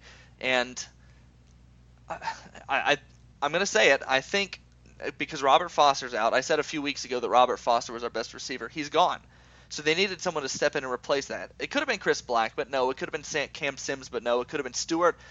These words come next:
no. Mulaney's playing well, but it wasn't Mulaney either. It was the true freshman in his fifth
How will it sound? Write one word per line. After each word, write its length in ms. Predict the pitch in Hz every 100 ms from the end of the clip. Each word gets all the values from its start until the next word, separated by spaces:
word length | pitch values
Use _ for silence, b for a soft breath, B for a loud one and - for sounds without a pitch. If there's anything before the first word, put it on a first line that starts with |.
| B -
no. 260 | 139 131
Mulaney's 520 | 117 123 143 185 175 -
playing 260 | 151 139
well, 260 | 127 127 123
but 120 | 127
it 60 | 120
wasn't 240 | 147 143
Mulaney 380 | 127 135 131 -
either. 200 | 139 127
It 120 | 107 139
was 180 | 123 - B B
the 100 | 131
true 300 | - - 220
freshman 520 | - - 156 - 131 110
in 100 | 117
his 160 | 110
fifth 340 | - 170 -